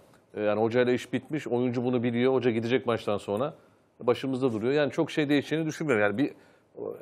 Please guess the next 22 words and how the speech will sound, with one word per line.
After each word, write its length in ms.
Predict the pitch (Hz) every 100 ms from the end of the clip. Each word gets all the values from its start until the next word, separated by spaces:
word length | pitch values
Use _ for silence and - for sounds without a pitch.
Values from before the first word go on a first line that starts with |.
| -
artı 320 | 135 143 170
bir 80 | 156
enerji 360 | 131 131 127 160
vermez. 380 | 147 127 95 147
He, 160 | 139
kazanırlar, 600 | 143 131 147 147 143 147
iyi 180 | 131 127
oynarlar, 400 | 139 139 131 135
o 120 | 143 139
artı 240 | 135 143
konu. 240 | 131 95 - _ 147
Ama 240 | 135 104 - -
kazansa 520 | - 120 143 143 202
da 180 | 151 117 - - _ -
iyi 160 | 120 160
bir 40 |
sonuç, 320 | - 156 -
avantajlı 440 | 117 123 123 151 175
bir 60 |
skorla 320 | - - 180
da 100 | 170
dönse 380 | 117 98 - 185